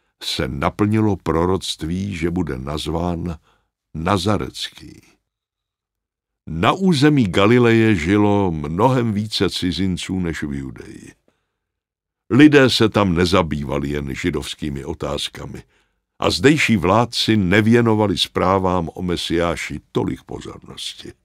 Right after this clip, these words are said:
Pro malého Ježíše nebylo na této zemi žádné místo klidné a bezpečné.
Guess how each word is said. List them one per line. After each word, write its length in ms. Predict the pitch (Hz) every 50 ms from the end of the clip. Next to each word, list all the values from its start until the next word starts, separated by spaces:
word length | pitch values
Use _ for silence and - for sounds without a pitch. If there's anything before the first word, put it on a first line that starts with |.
| _ _ _ _ _ _ _ _ _ _ _ _ _ _ _ _ _ _ _ _ _ _ _ _ _ _ _
Pro 180 | - 101 117
malého 400 | 143 160 160 160 151 151 131 135
Ježíše 600 | 120 117 117 120 101 107 117 113 104 - - 101
nebylo 520 | 92 85 87 107 110 107 123 120 117 110 90
na 220 | 80 85 90 101
této 460 | 98 - 107 110 113 110 - 107 95
zemi 440 | 80 71 82 92 101 104 98 92 87
žádné 640 | 71 67 80 90 104 117 117 104 85 71 71 71 67
místo 420 | 65 65 64 62 - - - 67
klidné 720 | - - - 71 73 80 76 69 67 71 73 73 73 71 69 - _ _ _ -
a 100 | - -
bezpečné. 760 | - - - - - 55 55 - - - 67 71 71 - -